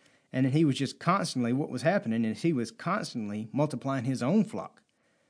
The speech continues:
because he, he's pretty well got a raw deal this whole time. Laban hadn't really been looking out for him all that much. It's been a whole lot of me, me, me, me. And at this point,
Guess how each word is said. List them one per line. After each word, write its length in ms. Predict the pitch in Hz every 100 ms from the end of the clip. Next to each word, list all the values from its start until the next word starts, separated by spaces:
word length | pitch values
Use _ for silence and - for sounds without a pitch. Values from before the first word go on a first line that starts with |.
| _ _
because 300 | 123 131 135
he, 180 | 131 180 -
he's 240 | 180 226
pretty 240 | - 262 254
well 180 | 233
got 180 | 196 214
a 60 | 170
raw 260 | 160 170
deal 260 | 147 160 165
this 160 | 113 110
whole 160 | 131
time. 380 | 123 135 120 - _ _ _ _ _ _ _ _ -
Laban 280 | 143 180 165
hadn't 260 | 170 185
really 200 | 160 185
been 260 | 147 156 147
looking 240 | 175 147
out 180 | 165 147
for 80 | -
him 440 | - 175 147 113 - 120
all 160 | 131
that 140 | 127 107
much. 400 | 127 113 - - _ _ _
It's 180 | 117 110
been 560 | 139 135 135 127 117 -
a 60 |
whole 200 | 110 147
lot 200 | 143 147
of 60 | 131
me, 180 | 135 156
me, 200 | 151 147
me, 200 | 143 139
me. 340 | 143 117 - _ _ _ _ _ _ -
And 140 | 131 127
at 100 | -
this 160 | 185
point, 400 | 180 160 147 -